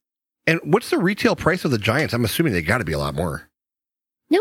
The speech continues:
Speaker 2: it depends. You generally never see them for sale
Speaker 1: Uh,
Speaker 2: at the sizes that, that I look for them as at in the U S. If I were to import one, um, I would happily pay,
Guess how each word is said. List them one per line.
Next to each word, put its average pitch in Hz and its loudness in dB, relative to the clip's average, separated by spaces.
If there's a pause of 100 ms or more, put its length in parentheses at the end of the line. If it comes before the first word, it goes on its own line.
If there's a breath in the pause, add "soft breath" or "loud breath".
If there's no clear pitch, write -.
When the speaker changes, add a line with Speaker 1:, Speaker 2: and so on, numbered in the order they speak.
(100)
Speaker 2:
it 330 -4
depends. 381 0
You 214 0
generally 311 0
never 214 0
see 202 0
them 196 -2
for 202 -4
sale 180 -4 (120)
Speaker 1:
Uh, 214 0 (100)
Speaker 2:
at 226 0
the 185 -6
sizes 214 0
that, 185 0
that 170 0
I 175 2
look 175 -2
for - -2
them 208 0
as 214 -2 (120)
at 196 -2 (500)
in 226 4
the 214 2
U 202 0
S. 202 -4
If 220 -2
I 240 2
were 240 -2
to 220 0
import 262 -2
one, 240 -2 (840)
um, 349 -2 (120)
I 453 2 (140)
would 320 -4
happily 214 0
pay, 185 -2